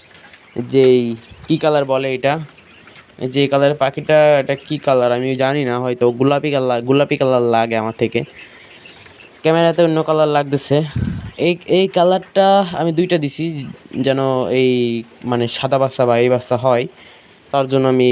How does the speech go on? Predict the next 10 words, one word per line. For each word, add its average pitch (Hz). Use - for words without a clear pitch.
কেজে 135
দুইটা 120
দিছি। 127
আরও 143
আটটা 147
দিব 156
ভাবতেছি, 127
একটা -
মরগের 120
সাথে 143